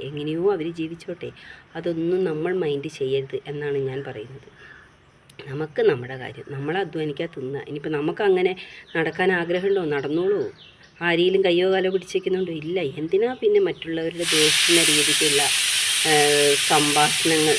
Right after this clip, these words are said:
നമ്മൾ ഉപയോഗിക്കുന്നു? സോഷ്യൽ മീഡിയ തുറന്നു കഴിഞ്ഞാൽ രേണു സുധിയെക്കുറിച്ചുള്ള കുറ്റങ്ങളേ ഉണ്ടായുള്ളൂ.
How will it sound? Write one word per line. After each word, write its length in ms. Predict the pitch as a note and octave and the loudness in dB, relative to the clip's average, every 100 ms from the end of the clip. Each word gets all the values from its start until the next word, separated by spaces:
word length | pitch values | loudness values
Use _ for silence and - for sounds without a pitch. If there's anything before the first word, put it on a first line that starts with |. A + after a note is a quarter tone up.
| - | 2
നമ്മൾ 260 | C#3+ C#3+ D3+ | 0 2 2
ഉപയോഗിക്കുന്നു? 600 | C3 C3+ C#3 - C#3 C#3+ - - - - - | 2 4 2 2 -2 -2 -2 -2 -4 -4 -2
സോഷ്യൽ 420 | F3+ F#3+ A3 A3 | 2 4 6 6
മീഡിയ 300 | G#3+ G3+ G3+ | 8 8 8
തുറന്നു 360 | F3 - D#3+ | 6 2 2
കഴിഞ്ഞാൽ 260 | F3 E3 E3+ | 4 2 2
രേണു 260 | D3+ D3+ E3 | 2 4 2
സുധിയെക്കുറിച്ചുള്ള 760 | E3 D#3 D#3+ E3 C#3 - D3 D3+ | 0 -2 0 0 -2 -2 -2 0
കുറ്റങ്ങളേ 520 | C#3+ - D#3 D#3 D#3+ | -2 -2 0 0 0
ഉണ്ടായുള്ളൂ. 480 | D3+ C3+ C#3 B2 | 0 0 0 -2